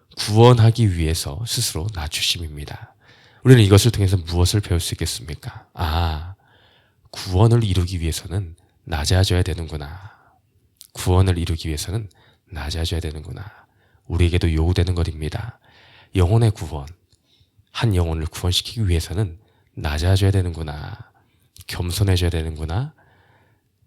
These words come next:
내, 나를 낮춰야 되는구나. 높은 마음을 가질 때에 우리는 주님의 이 구원의 길을 이룰 수가 없습니다. 다른 영혼을 이끌 수가 없습니다. 오늘도 내가 누군가를 볼 때에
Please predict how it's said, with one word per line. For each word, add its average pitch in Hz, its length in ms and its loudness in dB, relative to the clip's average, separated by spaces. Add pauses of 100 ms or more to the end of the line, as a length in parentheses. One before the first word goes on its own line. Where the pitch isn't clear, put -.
(140)
내, 80 180 -2 (120)
나를 87 540 0
낮춰야 - 480 0
되는구나. 90 720 -8 (460)
높은 101 300 0
마음을 110 280 4
가질 85 240 -4
때에 80 500 -8
우리는 82 340 -4 (420)
주님의 87 360 -6
이 92 80 -4
구원의 87 600 -4 (100)
길을 - 380 -4
이룰 87 180 -2
수가 - 200 -6
없습니다. - 640 -10 (400)
다른 104 260 0
영혼을 80 520 -2
이끌 95 280 -4
수가 - 320 -4
없습니다. 87 720 -8 (460)
오늘도 98 300 2
내가 87 560 -2 (440)
누군가를 113 400 0
볼 82 200 -6
때에 - 420 -12